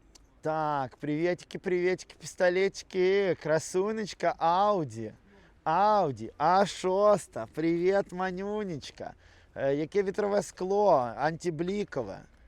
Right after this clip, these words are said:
П'ятнадцятий рік, сто дев'яносто дев'ять тисяч пробігу, трьохлітровий дизель, автомат,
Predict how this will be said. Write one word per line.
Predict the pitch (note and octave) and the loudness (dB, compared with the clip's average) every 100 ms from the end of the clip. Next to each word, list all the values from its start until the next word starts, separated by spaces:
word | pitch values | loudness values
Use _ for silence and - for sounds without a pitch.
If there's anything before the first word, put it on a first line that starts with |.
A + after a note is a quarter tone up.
| - - - - - _ - - - | -20 -20 -20 -20 -20 _ -20 -20 -8
П'ятнадцятий | C#3 D#3+ - F3 G3+ G3+ - - G3 G3 | 2 2 0 -4 -2 -4 -10 -6 -4 -2
рік, | G#3+ F3+ | -6 -8
сто | - F3+ F#3 | -10 -4 -2
дев'яносто | G3 G3 G3 - | -2 -4 -8 -8
дев'ять | F3 F#3 F#3 - | -6 -4 -4 -6
тисяч | F#3+ E3+ E3+ | -10 -10 -12
пробігу, | - E3+ D3+ F#3 E3+ E3 | -8 -8 -6 -6 -8 -6
трьохлітровий | E3 E3+ G3+ G#3 - F3 F3+ F3+ F3 D#3+ D3+ | -2 0 0 0 -2 -4 -4 0 0 0 -2
дизель, | A#2 C3 E3 A#2 A2+ - | -4 -6 -6 -8 -12 -6
автомат, | C#3 C#3+ - F3 E3 E3+ B2+ | -2 -2 0 -2 0 -2 -2